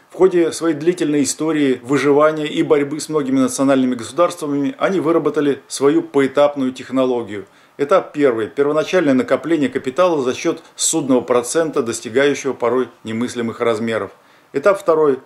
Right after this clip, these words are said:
Проникновение во властные структуры путем подкупа, махинаций, специально разработанных приемов. С этого момента начинается интенсивное замещение коренных представителей в государстве-хозяине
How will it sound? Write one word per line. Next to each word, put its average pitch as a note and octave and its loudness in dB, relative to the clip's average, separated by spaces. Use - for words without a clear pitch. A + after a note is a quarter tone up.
Проникновение D3+ -2
во C3+ 2
властные C3 2
структуры C#3+ -2
путем B2+ -2
подкупа, C#3+ -4
махинаций, B2+ 0
специально C#3+ 0
разработанных A#2+ -2
приемов. A2 -4
С - -14
этого F#3+ 4
момента D#3 0
начинается C3+ 2
интенсивное C#3 0
замещение C#3+ 0
коренных D3 -4
представителей D3 0
в B2+ -2
государстве-хозяине B2+ 0